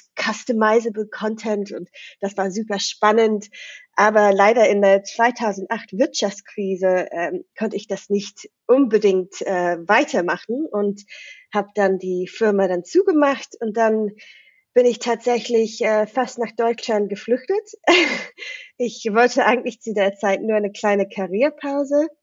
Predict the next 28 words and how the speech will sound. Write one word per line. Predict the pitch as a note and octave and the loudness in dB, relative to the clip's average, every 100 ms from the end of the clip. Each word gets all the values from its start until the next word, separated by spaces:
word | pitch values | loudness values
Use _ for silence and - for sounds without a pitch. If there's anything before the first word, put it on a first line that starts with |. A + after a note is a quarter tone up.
| _ _ _ - - - _ - | _ _ _ -20 -20 -20 _ 0
ähm, | A3 G#3+ G#3+ G#3 G#3 _ _ _ | 4 4 4 0 -8 _ _ _
und | A#3+ A#3 A3 | -2 -2 -2
hab, | A#3 G#3+ - | -4 -4 -4
äh, | A#3 A3 A#3 | -4 -2 -2
überlegt, | A3 G#3 G#3 G#3 - - - | 0 2 2 0 -10 -12 -8
ähm, | - G3+ F#3+ F#3+ | -2 0 0 -2
ich | F#3 - | -6 -6
muss | A3 A3 | -6 -2
jetzt | F#3 - | -2 0
in | D#4 | 2
mich | D#4 D4+ | 2 0
gehen | B3 B3 A#3 G3 | 4 4 4 0
und | |
überlege, | - G#3 G3 G3 G3 | -4 -2 0 0 -2
was | F3+ G3 | -8 -8
ich | G3+ | -4
machen | A#3 A#3 G#3 | -4 0 2
möchte. | G3 G3+ - F#3+ F3 | 2 0 -2 0 0
Und | F#3 | -6
dann | F#3+ F3+ | -8 -6
habe | F#3+ F#3 | -6 -6
ich | G3 | -8
hier | - G3+ G3 F#3 | -8 0 2 2
wieder, | F#3+ F#3 F#3 F#3+ - - - - - | 0 2 0 -2 -12 -20 -20 -14 0
ähm, | G3 F#3 F3+ - - | 4 4 2 -4 -12
einen | E3+ - | -14 -8
Deutschkurs | F3+ C#4 - B3 B3 | -4 -4 2 0 2
angefangen, | A#3+ A3+ G#3+ - G3 G3 G3 | 0 0 0 -2 0 2 0